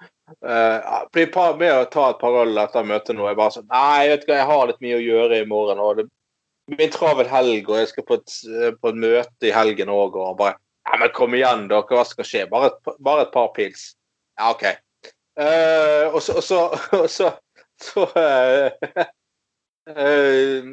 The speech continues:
så, så husk, det siste jeg husker fra den, akkurat den kvelden er, er at vi er inne på det go-, legendariske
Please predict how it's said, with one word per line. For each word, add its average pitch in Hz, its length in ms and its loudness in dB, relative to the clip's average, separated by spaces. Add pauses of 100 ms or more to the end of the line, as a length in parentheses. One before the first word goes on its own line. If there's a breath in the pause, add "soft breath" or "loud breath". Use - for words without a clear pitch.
(300)
så, - 200 -12
så 190 200 -2 (100)
husk, 196 360 -2
det 170 220 -2
siste 202 260 0
jeg 175 80 4
husker 180 380 0
fra 160 120 2
den, 156 220 2 (140)
akkurat 156 280 -2
den 160 220 0
kvelden 113 460 0
er, 139 340 2 (840)
er 151 260 2
at - 140 -6
vi 139 120 2
er 151 100 0
inne 151 120 -6
på 180 120 0
det 131 120 0
go-, 147 200 -2
legendariske 147 1080 2